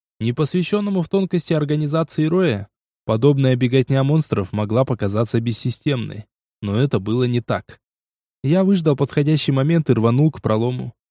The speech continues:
Оказавшись на территории, я отдышался и осторожно продолжил продвигаться к цели. Участок моего маршрута, проходящего между бетонной стеной и складами, был настолько узким, что мне приходилось быть начеку. В таком тесном пространстве встреча с тварями не сулила мне ничего хорошего.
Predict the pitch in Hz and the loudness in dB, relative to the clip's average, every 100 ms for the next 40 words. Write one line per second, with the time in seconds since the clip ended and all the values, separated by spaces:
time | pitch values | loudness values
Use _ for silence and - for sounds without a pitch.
0 | _ 110 101 113 127 127 113 120 113 123 | _ -8 -2 0 2 0 0 -2 -2 0
1 | 123 123 147 127 107 110 117 107 110 - | 0 2 2 4 4 4 2 2 0 0
2 | 143 139 95 - _ _ _ _ 107 120 | 0 0 -8 -12 _ _ _ _ 2 4
3 | 120 - 131 175 170 165 147 127 165 139 | 2 2 4 4 4 2 2 2 2 2
4 | 127 - 110 117 135 127 127 - 143 117 | 2 0 0 0 0 0 -2 -2 0 0
5 | 101 - _ _ - 107 - 165 - 131 | -2 -12 _ _ -2 0 2 2 0 0
6 | 147 143 156 143 131 190 185 104 110 104 | 0 2 2 0 0 -2 0 0 0 0
7 | 117 135 131 123 113 120 113 110 113 110 | 2 2 2 2 2 2 2 0 0 0
8 | 127 117 107 - 120 123 107 - 117 143 | -2 -2 -4 -4 -2 0 0 -2 0 0
9 | 143 110 147 170 170 - 220 - 117 110 | 0 0 2 2 2 2 0 4 4 4
10 | - 101 - 117 127 135 131 120 131 139 | 0 -6 -4 -2 0 0 0 0 0 2
11 | 170 101 95 120 127 120 127 - 104 - | 2 2 -2 -2 -2 -2 -2 -4 -8 -10
12 | _ _ _ _ - 135 196 190 180 165 | _ _ _ _ -2 2 2 2 2 0
13 | 156 143 151 - 175 175 - 104 - 131 | -2 -2 -4 -2 -2 -2 -2 -4 -2 -2
14 | 139 127 117 135 139 131 127 127 - 143 | 0 0 0 2 2 2 0 0 0 0
15 | 185 135 113 107 101 113 113 101 113 117 | 4 4 4 2 0 0 -2 0 0 0
16 | 104 95 104 | -2 -8 -14